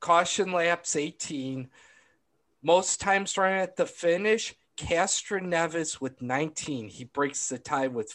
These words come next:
Foyt and Unser. Most cars at the finish, thirty. Previous record was twenty-six.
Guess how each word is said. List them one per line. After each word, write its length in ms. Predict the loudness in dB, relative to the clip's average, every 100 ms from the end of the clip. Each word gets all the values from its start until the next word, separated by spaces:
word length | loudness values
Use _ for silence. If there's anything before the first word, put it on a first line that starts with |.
| -10
Foyt 220 | -10 -10 -14
and 180 | -12 -12
Unser. 560 | -12 -14 -16 -16 -16 _ _ _ _ _ -6
Most 340 | -6 -6 -14
cars 680 | -4 -2 0 -2 -8 -12 -16 _ _ -6
at 280 | -6 -6 -10
the 80 |
finish, 560 | -10 -10 -8 -8 -12 -18 _
thirty. 760 | -12 -8 -8 -10 -14 -18 -20 _ _ _ _ _
Previous 560 | -6 -6 -6 -10 -6 -4
record 340 | -4 -2 -4
was 220 | -2 -6
twenty-six. 880 | -6 -4 -4 -8 -6 -6 -6 -14